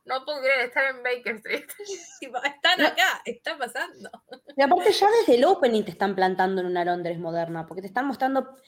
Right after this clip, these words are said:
Speaker 2: Piccadilly Circus, te están mostrando el London Eye.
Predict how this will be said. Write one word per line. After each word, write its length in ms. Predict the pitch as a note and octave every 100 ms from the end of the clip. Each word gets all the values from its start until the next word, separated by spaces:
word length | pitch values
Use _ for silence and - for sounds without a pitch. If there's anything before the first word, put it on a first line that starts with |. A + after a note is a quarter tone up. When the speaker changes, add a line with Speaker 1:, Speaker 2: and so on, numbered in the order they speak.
| _ _
Speaker 2:
Piccadilly 340 | - A3+ G#3+ A3+
Circus, 380 | - G#3+ G3+ G3+
te 60 |
están 180 | G3 A3+
mostrando 420 | B3 B3 A3+ B3
el 120 | A3+ G#3
London 260 | A3 G#3+
Eye. 480 | G3 F#3+ F#3 F#3 F3+